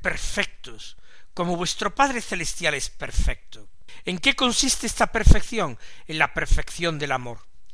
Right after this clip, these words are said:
en que Dios ama incluso a aquel que no le ama, a aquel que no le trata bien, a aquel que procura hacerle daño. Sed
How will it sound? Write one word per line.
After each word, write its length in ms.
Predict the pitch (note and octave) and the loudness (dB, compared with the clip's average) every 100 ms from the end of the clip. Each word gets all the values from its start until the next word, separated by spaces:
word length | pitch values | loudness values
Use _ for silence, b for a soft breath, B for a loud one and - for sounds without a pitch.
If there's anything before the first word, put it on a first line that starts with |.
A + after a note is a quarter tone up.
| - | -10
en 160 | - F#3+ | -6 -4
que 180 | - F3+ | -2 0
Dios 480 | G3 A#3+ - - - | 0 0 -2 -6 4
ama 360 | G3+ G#3+ E3+ C#3+ B | 6 6 2 -6 B
incluso 760 | A3 G3 - B3 B3+ - D3 - - - - - - | -4 -4 -4 -4 -4 -6 -10 -12 -14 -14 -14 -14 -6
a 180 | D#3+ D3 | 0 0
aquel 360 | - F3+ F3+ - | 0 -4 -4 -6
que 140 | D3 | -6
no 200 | C#3+ F#3 | -4 -2
le 180 | E3 D3 | -2 -2
ama, 320 | D3 A#2 G2+ - b | -2 -4 -12 -14 b
a 160 | E3 D#3 | 2 2
aquel 400 | - G#3 A3 G#3+ b b - | 2 -2 -2 -6 b b -8
que 140 | D3+ | -6
no 140 | D#3 G3+ | -2 -2
le 120 | F3 | -2
trata 400 | - G3+ G3+ D#3+ | -2 -2 -2 -6
bien, 440 | D3+ D3+ A#2+ G#2 - - - - - | -6 -6 -8 -12 -12 -14 -14 -12 -8
a 100 | C#3+ | -6
aquel 400 | - G3 G3+ E3 | -2 0 2 0
que 120 | F#3 | -2
procura 720 | - F3+ F3+ - A#3+ G3 A#2 - b b b | -2 -4 -4 -4 -4 -2 -4 -6 b b b
hacerle 480 | C3+ - E3 C#3+ C#3+ | -10 -4 -4 -2 -4
daño. 420 | C3 B2+ A2+ G2+ - - - - | -4 -4 -6 -10 -12 -14 -12 -12
Sed 340 | - - F#3+ | -6 0 0